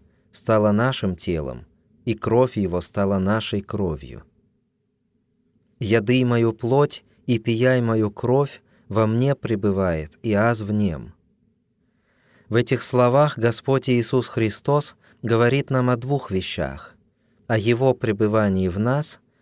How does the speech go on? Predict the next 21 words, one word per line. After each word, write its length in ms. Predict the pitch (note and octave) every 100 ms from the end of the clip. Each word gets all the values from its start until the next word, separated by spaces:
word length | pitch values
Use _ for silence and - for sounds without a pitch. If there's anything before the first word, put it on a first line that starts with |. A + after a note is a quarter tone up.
| _ _
и 100 | -
о 140 | A2+ A2
нашем 540 | A#2 C3+ C3 A#2+ A2
пребывании 840 | - - A2 A2 G#2+ G#2+ G2+ G2 G2
в 80 |
Нем. 400 | G#2 G#2+ D#2+ C2+ - _ _ _ _ _ _ _ _ _ _ _ _ _ _ _ _ -
Господь 480 | A#2 A#2 - D#3+ -
пребывает 600 | C#3 B2 B2 B2+ B2 G#2+
в 100 | G#2+
нас, 380 | B2 D3 C#3+ - _ -
потому 360 | A2 A#2 B2+
что 220 | C#3 - B2
Он 220 | C3+ C#3
стал 320 | - C#3 C3+
человеком, 840 | B2 C3 B2+ B2 A2 E2 D#2 C2+ - _ _ _
принял 420 | A2+ B2 C3 A#2
человеческую 920 | G#2 G#2+ G#2+ G#2 G#2 G#2+ - G#2+ G2+
плоть. 480 | - F2+ C2+ - - _ _ _ _ _ _ _ _ -
В 60 |
воплощении 760 | F#2 G#2 A2+ G#2 - C3+ C3+ G#2+
Своем 560 | G2+ G2+ F#2+ F2+ E2+